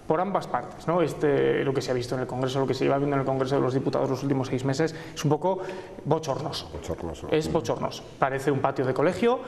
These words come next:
Speaker 1: eh, parece que están intentando imitar el co-, el, el,
Speaker 2: <coughs>
Speaker 1: el Parlamento británico, pero claro, el Parlamento británico lleva funcionando así desde el año mil quinientos y nosotros llevamos funcionando así desde abril de dos mil diecinueve.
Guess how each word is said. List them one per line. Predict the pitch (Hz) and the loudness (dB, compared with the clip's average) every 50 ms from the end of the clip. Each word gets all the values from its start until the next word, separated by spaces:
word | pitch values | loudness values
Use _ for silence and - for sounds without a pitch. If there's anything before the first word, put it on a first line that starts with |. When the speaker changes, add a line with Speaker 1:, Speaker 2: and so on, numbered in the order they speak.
| - - - - - - - | -10 -12 -14 -14 -8 -4 0
Speaker 1:
eh, | 139 131 127 127 127 127 127 127 | 0 2 4 4 2 2 2 2
parece | - 147 160 160 208 | 0 0 2 2 0
que | 180 | 0
están | 165 - 190 185 | 2 2 2 2
intentando | 175 165 175 165 160 175 170 175 | 4 4 2 2 2 2 4 4
imitar | 170 170 165 - 220 180 147 | 4 4 4 4 2 0 0
el | 139 131 | -2 0
co-, | - 139 139 - | 0 0 2 2
el, | - 143 135 135 135 139 | 2 2 4 4 4 4
el, | 139 135 | 4 4
Speaker 2:
<coughs> | 135 - - - 147 139 | 2 2 2 2 4 4
Speaker 1:
el | 135 131 | 2 2
Parlamento | 131 139 135 131 139 139 151 175 185 175 170 | 2 0 0 0 0 0 2 2 2 2 2
británico, | 170 160 143 202 202 190 151 180 - 185 - - - - - - - - - - - - - - | 2 2 2 2 0 2 2 0 0 0 -4 -8 -12 -14 -14 -16 -16 -16 -16 -16 -16 -16 -6 -2
pero | 135 127 123 | -2 0 2
claro, | 131 139 170 196 180 | 2 2 2 2 0
el | 151 | -2
Parlamento | - 143 135 135 147 151 151 | -2 -2 0 0 0 2 2
británico | 156 165 170 185 185 170 165 | 4 4 4 2 2 2 4
lleva | 143 151 156 156 | 4 4 2 2
funcionando | 165 165 135 165 165 165 170 165 | 0 2 2 2 2 4 2 2
así | 160 - 202 190 | 2 2 2 4
desde | 185 180 151 - 143 | 4 4 2 2 2
el | 139 | 2
año | 139 147 151 | 2 4 2
mil | 151 147 147 | 2 2 4
quinientos | 160 165 185 196 185 - 160 170 - - - - - - - - - - - - - - | 4 4 4 4 4 2 2 0 -2 -8 -12 -14 -14 -14 -16 -16 -18 -18 -14 -8 -2 0
y | 143 131 | 2 2
nosotros | 131 120 123 143 131 160 156 | 2 2 2 2 2 2 2
llevamos | 143 139 143 147 143 | 2 2 0 2 0
funcionando | 151 139 123 147 143 143 147 147 | 0 0 2 2 4 4 2 2
así | 143 160 165 | 4 4 4
desde | 175 175 143 135 123 | 4 4 4 2 2
abril | 127 139 139 131 120 | 2 4 4 4 2
de | 120 | 0
dos | 127 123 | -2 -2
mil | 135 127 | -4 -4
diecinueve. | 123 139 - - - - - | -4 -6 -6 -8 -8 -8 -8